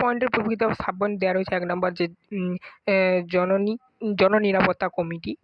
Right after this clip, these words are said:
ঠিক আছে? তারপরে দু নাম্বার পয়েন্ট দেওয়া রয়েছে সাধারণ নিরাপত্তা কমিটি, এরকম করে পয়েন্টগুলো দেখে নাও। বিপ্লবী আদালত এরকম করে দেওয়া রয়েছে।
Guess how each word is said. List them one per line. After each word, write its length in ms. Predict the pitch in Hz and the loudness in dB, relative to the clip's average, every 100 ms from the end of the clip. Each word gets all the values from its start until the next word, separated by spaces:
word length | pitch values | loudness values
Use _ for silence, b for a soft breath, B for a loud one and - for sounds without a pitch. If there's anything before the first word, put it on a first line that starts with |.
| - | -4
ঠিক 140 | 240 | -2
আছে? 200 | 208 160 - B B B _ | 0 -2 -8 B B B _
তারপরে 640 | 196 196 190 185 180 180 - | -2 2 2 2 2 0 -2
দু 140 | 190 | -2
নাম্বার 260 | 190 190 190 - | 0 0 0 0
পয়েন্ট 180 | 180 | 0
দেওয়া 100 | 175 | 0
রয়েছে 200 | 175 175 | -2 -2
সাধারণ 380 | 185 170 170 190 | -4 -4 -2 -2
নিরাপত্তা 480 | 185 185 175 - 170 | -2 -2 -2 -4 -6
কমিটি, 460 | 170 165 160 180 220 - | -6 -6 -8 -12 -18 -12
এরকম 260 | - - 262 | -10 -10 -10
করে 160 | - 240 | -6 -4
পয়েন্টগুলো 380 | 202 196 202 202 | 0 0 0 -2
দেখে 220 | 180 175 | -2 -6
নাও। 180 | 196 214 _ b b b | -6 -6 _ b b b
বিপ্লবী 560 | 196 196 202 214 208 214 - - | -4 -4 2 4 4 0 -6 -4
আদালত 480 | 170 170 170 185 - - | -2 0 2 2 0 -4
এরকম 340 | 196 190 185 185 | -2 0 0 -2
করে 220 | 175 180 | -2 -2
দেওয়া 180 | 165 160 | 0 0
রয়েছে। 320 | 170 - | -2 -2